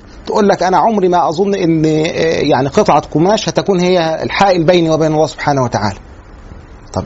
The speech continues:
إذا كنت أنت ربنا اللي أنت عايزة تقبلي عليه ده هو الذي خاطبك تأدبًا أن تلتزمي بذلك في خطابك له، يبقى ده إساءة أدب منك ولا مش إساءة أدب؟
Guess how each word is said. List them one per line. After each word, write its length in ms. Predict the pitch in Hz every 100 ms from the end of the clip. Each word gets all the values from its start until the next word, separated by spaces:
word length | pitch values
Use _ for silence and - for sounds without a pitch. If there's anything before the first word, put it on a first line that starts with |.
| 123
إذا 160 | 117
كنت 280 | 117 185 170
أنت 360 | 165 160 170 151 156 -
ربنا 320 | 113 131 165 165
اللي 120 | 170
أنت 100 | 143
عايزة 200 | 147 143
تقبلي 440 | - 123 147 160
عليه 220 | 127 135
ده 120 | 117 - - - 147
هو 40 |
الذي 200 | 170 190
خاطبك 680 | 175 196 190 185 147 - 143 - - - - - - -
تأدبًا 580 | 170 165 139 196 208 214 - - - - 151
أن 120 | 147
تلتزمي 600 | 156 139 202 151 170 151
بذلك 460 | 139 139 120 98 110
في 140 | 127
خطابك 640 | - 135 - 139 135 - - - -
له، 160 | 117 - - - - - - - - - - - - 101
يبقى 140 | 123
ده 120 | 160
إساءة 340 | 302 202 180 175
أدب 140 | 160
منك 280 | 160 160 143
ولا 100 | -
مش 120 | 120
إساءة 300 | 104 139 -
أدب؟ 180 | 117 131